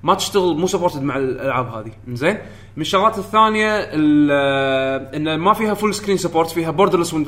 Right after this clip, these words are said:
فول سكرين سبورت، لان هذه الطريقه اللي الابس مالت ويندوز، الويندوز تن بلاتفورم يشتغلون. زين. تكلم فيل سبنسر، وصل لهم الفيدباك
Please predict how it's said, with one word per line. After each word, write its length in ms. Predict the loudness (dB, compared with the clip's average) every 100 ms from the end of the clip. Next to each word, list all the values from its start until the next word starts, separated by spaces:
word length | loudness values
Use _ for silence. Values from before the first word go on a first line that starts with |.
| -6 -10
فول 140 | -8 -6
سكرين 180 | -6
سبورت، 300 | -6 -6 -6
لان 140 | -4 0
هذه 160 | 2
الطريقه 340 | 2 2 2 4
اللي 120 | 4
الابس 600 | 4 2 0 -2 -10 -12 -18 -14
مالت 380 | -4 0 0 -2
ويندوز، 420 | -4 -4 -10 -10
الويندوز 400 | -8 -6 -6 -4
تن 100 | -4
بلاتفورم 360 | 0 0 0 -4
يشتغلون. 360 | -2 -4 -6 -10 -18 -20 -20 -18 -10
زين. 260 | -2 -2 -2 -6 -18 -20 -20 -20 -20
تكلم 360 | -4 0 2 0
فيل 160 | 0 -2
سبنسر، 580 | 0 0 0 -2 -2 -6
وصل 240 | -2 2 2
لهم 180 | 2
الفيدباك 520 | 0 -2 0 2 0